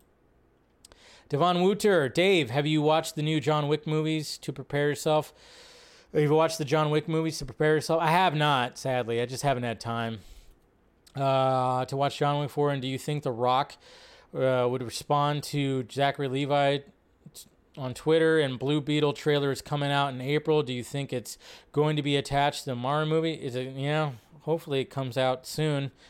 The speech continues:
Curious to see what that's gonna look like. It's gonna be interesting.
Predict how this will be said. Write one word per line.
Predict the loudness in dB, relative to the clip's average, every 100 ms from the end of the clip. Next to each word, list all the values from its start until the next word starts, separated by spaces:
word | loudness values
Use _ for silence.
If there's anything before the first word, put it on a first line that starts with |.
| _
Curious | -2 -2 0 -4
to |
see | -6 -2
what | 0
that's | 2 0 0
gonna | -4 -4
look | -6 -6
like. | -4 -2 -4 -8 _ -20 -20 -20 -20 -20 -20 -20 -20 -20 _ _ _ _ _ _
It's | -8
gonna | -2 0
be | 2
interesting. | 0 0 -2 -2 -2